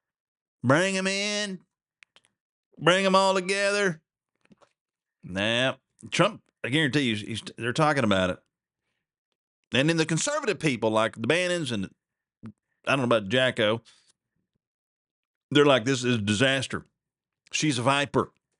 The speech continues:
She's Dick Cheney in heels, man.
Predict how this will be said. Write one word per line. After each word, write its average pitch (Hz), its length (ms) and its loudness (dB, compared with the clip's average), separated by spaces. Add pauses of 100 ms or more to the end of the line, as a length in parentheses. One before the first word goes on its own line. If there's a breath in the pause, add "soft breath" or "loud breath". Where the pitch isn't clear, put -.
(880)
She's 113 180 -8
Dick 143 240 -4
Cheney 156 340 -2
in 135 60 -4
heels, 143 440 -2
man. 131 300 -2